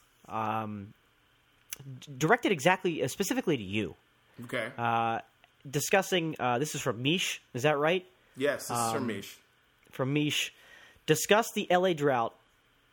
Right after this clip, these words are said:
Speaker 1: and specifically your unwillingness to take shorter, shorter showers. So, um, <laughs> you know, I definitely didn't follow those rules when we were out in L A, uh, at all.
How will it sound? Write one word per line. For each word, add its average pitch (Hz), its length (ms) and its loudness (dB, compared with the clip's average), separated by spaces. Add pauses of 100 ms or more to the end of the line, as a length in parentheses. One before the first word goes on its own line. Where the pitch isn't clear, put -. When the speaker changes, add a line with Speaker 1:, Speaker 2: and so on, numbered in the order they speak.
(360)
Speaker 1:
and 147 300 2
specifically 165 540 2
your 147 280 2
unwillingness 147 580 0
to - 100 -14
take 135 400 -2
shorter, 151 520 -2
shorter 165 440 0
showers. 117 500 0
So, 123 380 2 (400)
um, 117 640 -2 (520)
<laughs> - 520 -20
you 147 100 4
know, 143 120 6
I 180 120 8
definitely 233 260 2
didn't 180 180 2
follow 175 240 6
those 160 240 2
rules 139 280 0
when 135 120 0
we 139 80 2
were 131 100 2
out 127 220 0 (160)
in 135 100 2
L 127 260 2
A, 127 320 2 (300)
uh, 107 380 0 (300)
at 127 120 4
all. 127 320 2